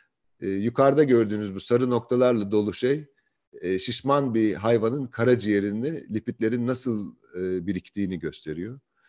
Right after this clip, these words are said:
Fakat bu fareden F A B P dört genini çıkardığımız zaman bu karaciğer dokusu tamamen korunuyor. Bu hayvanların kan şekerleri, e, yükselmiyor.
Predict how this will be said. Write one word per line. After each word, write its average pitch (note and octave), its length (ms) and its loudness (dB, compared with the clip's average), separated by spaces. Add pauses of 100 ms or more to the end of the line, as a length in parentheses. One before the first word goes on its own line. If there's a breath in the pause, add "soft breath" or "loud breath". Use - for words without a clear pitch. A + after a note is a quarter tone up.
(160)
Fakat C#3 380 -2
bu D#3+ 100 -6
fareden C3+ 800 2 (180)
F G#2 260 0
A B2 100 2
B A#2+ 100 0
P A#2 160 -8
dört B2 220 2
genini G#2+ 260 -4
çıkardığımız A#2+ 640 0
zaman A2 320 -4
bu C3+ 80 -16
karaciğer G#2+ 500 2
dokusu G2+ 280 -6
tamamen A2+ 520 -4
korunuyor. F2 520 -6 (720)
Bu B2+ 160 -2
hayvanların C#3 460 2
kan C#3 220 0
şekerleri, A2 840 -2
e, A2+ 80 -2
yükselmiyor. G2 920 -2